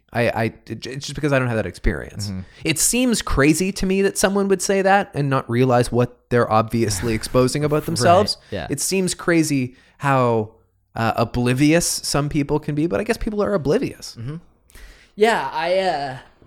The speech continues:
Speaker 2: I thought, I don't know. I, I kind of, uh, I didn't think it was too over the top, <laughs> oddly enough. And, and I think maybe it was, but,
Speaker 1: Right.
Speaker 2: but I, I don't know. I was on board, on board for the ride.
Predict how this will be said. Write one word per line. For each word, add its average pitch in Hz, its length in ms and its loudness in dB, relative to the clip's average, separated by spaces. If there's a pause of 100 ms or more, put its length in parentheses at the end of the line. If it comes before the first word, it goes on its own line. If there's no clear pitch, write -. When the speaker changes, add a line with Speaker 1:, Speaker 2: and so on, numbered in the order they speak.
(260)
Speaker 2:
I 175 640 4 (760)
thought, 165 360 6 (1080)
I 185 120 -2
don't 220 140 4
know. 247 140 8
I, 143 260 4
I 151 140 4
kind 202 280 4
of, 185 180 2
uh, 175 440 6 (120)
I 151 220 0
didn't 202 240 2
think 214 180 2
it 196 40 4
was 170 180 2
too 165 280 2
over 151 220 4
the 135 100 0
top, 156 480 -2
<laughs> - 200 -2
oddly 170 380 6
enough. 139 340 0
And, 156 180 0
and 147 160 4
I 143 100 6
think 214 320 -2
maybe 135 220 2
it 98 100 0
was, 117 380 -2
but, - 200 0
Speaker 1:
Right. 113 200 2 (640)
Speaker 2:
but 139 320 4
I, 135 600 4
I - 40 2
don't 147 180 0
know. 160 160 0 (120)
I 131 100 0
was 135 120 4
on 139 120 4
board, 143 240 4 (300)
on 131 220 -2
board 139 220 0
for - 100 -14
the 131 60 -2
ride. 127 320 -4